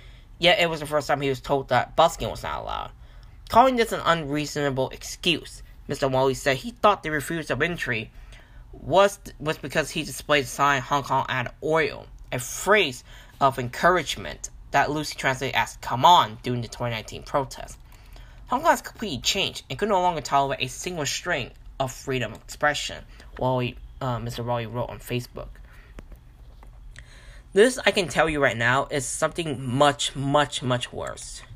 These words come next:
And it's not something that,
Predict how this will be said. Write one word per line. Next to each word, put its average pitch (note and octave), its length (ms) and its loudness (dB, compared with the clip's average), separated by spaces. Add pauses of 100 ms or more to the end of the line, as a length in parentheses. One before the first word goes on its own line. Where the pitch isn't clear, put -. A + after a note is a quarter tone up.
(960)
And C#3+ 200 2
it's - 100 -6
not D3+ 160 6
something C#3+ 360 -2
that, B2 320 2